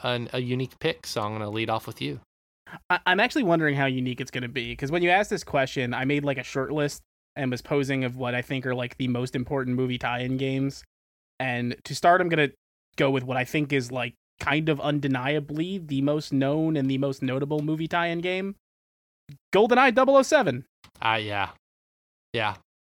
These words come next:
Speaker 1: when we have this discussion, that's gotta be the first one that's always mentioned, I
Speaker 2: Because
Speaker 1: think.
Speaker 2: people forget that it's a movie tie-in game somehow. <laughs>
Speaker 1: Yeah, I mean, that game was revolutionary for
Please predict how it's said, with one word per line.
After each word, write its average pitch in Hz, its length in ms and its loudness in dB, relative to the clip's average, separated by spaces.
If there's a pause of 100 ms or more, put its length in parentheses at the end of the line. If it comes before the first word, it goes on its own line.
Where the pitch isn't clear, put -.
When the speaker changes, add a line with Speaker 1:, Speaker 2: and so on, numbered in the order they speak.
(140)
Speaker 1:
when 175 180 6
we 202 80 8
have 196 160 6
this 185 180 2
discussion, 151 420 0
that's 143 220 4
gotta 151 200 4
be 131 100 2
the 117 100 0
first - 280 -2
one 110 120 -2
that's 104 180 -4
always 98 220 -4
mentioned, 95 460 -8 (440)
I - 80 -4
Speaker 2:
Because 247 240 -2
Speaker 1:
think. - 60 -12
Speaker 2:
people 277 320 6
forget 285 540 2 (260)
that 202 180 6
it's 180 140 -4
a 190 40 4
movie 180 340 4
tie-in 156 460 4
game 135 300 2
somehow. 143 760 4
<laughs> - 40 -20 (1300)
Speaker 1:
Yeah, 147 280 4
I 127 140 2
mean, 156 200 0
that 165 140 2
game 214 160 2
was 170 200 4
revolutionary 117 1000 -2
for 98 360 -4